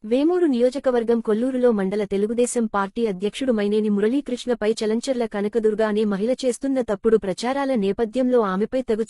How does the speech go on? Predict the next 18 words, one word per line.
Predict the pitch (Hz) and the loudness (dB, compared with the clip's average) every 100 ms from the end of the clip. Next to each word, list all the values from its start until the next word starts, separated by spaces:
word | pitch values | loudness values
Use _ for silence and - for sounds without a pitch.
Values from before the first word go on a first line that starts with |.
| 202 | -2
చర్యలు | 202 233 | 0 0
తీసుకోవాలని | 233 220 220 233 214 202 202 208 | -2 -6 -2 0 2 0 0 0
రేపల్లె | 185 190 233 214 | 0 0 0 0
డీఎస్పీ | 185 190 - 240 | 0 -6 -4 -2
మురళీకృష్ణకు, | 202 202 247 - 214 214 - 254 _ _ _ _ | 0 0 -4 -6 -10 -10 -6 -8 _ _ _ _
కొల్లూరు | 254 269 330 330 | 2 2 2 0
మండల | 247 220 247 | 0 0 -2
తహసీల్దార్, | 240 202 208 247 214 220 - _ _ - | -2 -6 -4 -4 -2 -4 -6 _ _ 0
కొల్లూరు | 240 262 311 311 | 2 2 0 0
పోలీస్ | 240 233 254 - | 2 2 0 -4
స్టేషన్లలో | 226 214 226 214 214 | 0 0 0 0 0
కొల్లూరు | 208 214 226 254 | 0 0 0 0
మండల | 226 202 208 208 | 0 0 -2 -4
టీడీపీ | 220 214 233 240 | -4 -4 -2 -2
నేతలు | 202 196 208 202 | 0 0 -2 -2
ఫిర్యాదు | 208 196 214 214 - | -2 0 0 -2 -2
చేయడం | 202 190 262 | -2 0 0
జరిగింది. | 240 202 175 165 160 | 0 0 -2 -6 -8